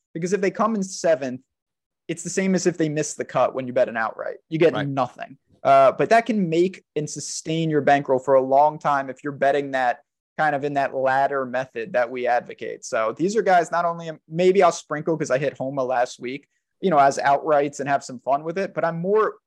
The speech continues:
Speaker 1: concerned about how they play for the top tens and top twenties.
Speaker 2: Absolutely. And we'll talk about that now as far as, you know, the final card that we have. And a reminder, we're doing this at the earliest first look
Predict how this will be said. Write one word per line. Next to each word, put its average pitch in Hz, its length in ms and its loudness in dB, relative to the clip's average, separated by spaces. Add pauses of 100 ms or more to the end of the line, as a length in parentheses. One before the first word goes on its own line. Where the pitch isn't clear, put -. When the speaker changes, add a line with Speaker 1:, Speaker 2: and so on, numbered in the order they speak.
(140)
Speaker 1:
concerned 160 440 -10
about 147 200 2
how 147 200 0
they 147 160 -2
play 139 380 -2
for 135 140 -10
the 123 80 -14
top 127 300 -4
tens 135 340 -4
and 120 100 -16
top - 260 -6
twenties. - 520 -12 (340)
Speaker 2:
Absolutely. 160 600 -8 (140)
And 123 460 -6
we'll 135 120 -6
talk 160 280 -4
about 147 220 -6
that 143 200 -8
now 151 280 -2
as 127 140 -8
far 131 240 -4
as, 135 540 -8
you 147 80 -10
know, 120 100 -6
the 123 80 -12
final 160 340 -6
card 147 540 -6 (380)
that 139 220 -6
we 131 140 -8
have. 156 380 -4
And 180 100 -8
a 175 40 -6
reminder, 202 400 -2
we're 131 100 -6
doing 208 260 -2
this - 280 -6
at 147 280 -2
the 151 140 -10 (120)
earliest 214 600 -2 (100)
first 202 340 -10
look 151 400 -4